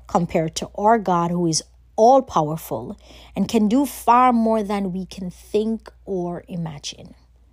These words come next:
Consider also that since these other gods cannot see, hear, or speak, that means they are unaware of what is happening in our lives and have no ability to answer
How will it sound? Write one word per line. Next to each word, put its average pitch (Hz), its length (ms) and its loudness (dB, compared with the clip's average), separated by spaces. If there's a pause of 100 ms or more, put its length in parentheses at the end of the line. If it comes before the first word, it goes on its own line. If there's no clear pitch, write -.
(600)
Consider 427 400 2
also 220 580 2
that 170 260 -2
since 277 380 0
these 285 500 -4
other 175 280 -2
gods 156 400 -4
cannot 175 340 -6
see, 240 600 -2 (300)
hear, 226 520 2
or 143 180 -8
speak, - 720 -2 (460)
that 262 180 2
means 302 480 -2
they 220 260 4
are 202 300 0 (140)
unaware 190 580 0
of 156 160 -6
what 160 240 -2
is - 240 -4
happening 151 640 -8 (260)
in 170 160 -6 (120)
our 240 240 2
lives - 580 -6 (420)
and 190 80 -8
have 196 400 0 (200)
no 185 500 0
ability 165 540 -2
to - 260 -8
answer 165 640 -2